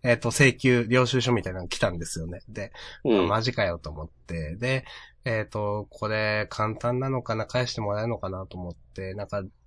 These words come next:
Speaker 1: ジャンププラスのフォームに二重請求というか、二重払いやっちまったみたいです、みたいなのをお送りしたん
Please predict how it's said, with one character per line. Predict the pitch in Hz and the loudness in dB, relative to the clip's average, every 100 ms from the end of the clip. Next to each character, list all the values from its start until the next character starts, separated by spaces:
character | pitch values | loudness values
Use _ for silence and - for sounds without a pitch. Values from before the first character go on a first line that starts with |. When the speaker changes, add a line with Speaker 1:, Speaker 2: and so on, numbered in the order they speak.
| _ | _
Speaker 1:
ジ | 151 127 | -2 0
ャ | |
ン | 120 | 0
プ | - | 0
プ | 123 | 0
ラ | 107 | 0
ス | - | -2
の | 90 | -4
フ | 87 - 101 | -6 -4 -2
ォ | |
ー | |
ム | 101 98 | 0 0
に | 95 95 220 | -2 -6 -8
二 | 131 110 107 | -4 -2 -2
重 | 113 | -2
請 | 110 - 104 | -4 -4 -4
求 | - 92 82 80 - 113 - _ | -4 -4 -4 -8 -12 -14 -16 _
と | - | -8
い | |
う | 101 | -4
か、 | |
二 | 101 104 | -2 -2
重 | 113 | 0
払 | 113 101 | 0 0
い | |
や | 92 | -2
っ | - | -2
ち | 101 | -4
ま | |
っ | 95 | -4
た | 98 | -4
み | 98 | -4
た | 87 | -4
い | |
で | 82 | -6
す、 | - | 2
み | 143 | 4
た | 135 | 6
い | 98 | 4
な | 87 | 2
の | 90 | -4
を | 95 110 | -4 -4
お | |
送 | 95 - - - 98 | -6 -14 -10 -6 -4
り | 98 | -2
し | - - | -2 0
た | 104 | -2
ん | 80 | -4